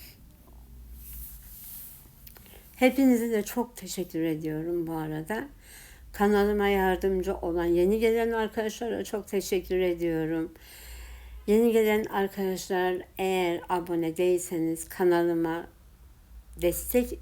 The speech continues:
için abone olursanız, e, zil butonu açar,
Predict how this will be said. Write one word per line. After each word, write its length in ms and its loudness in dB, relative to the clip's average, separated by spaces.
için 400 -4
abone 440 0
olursanız, 960 -6
e, 640 -2
zil 320 2
butonu 580 -2
açar, 880 -6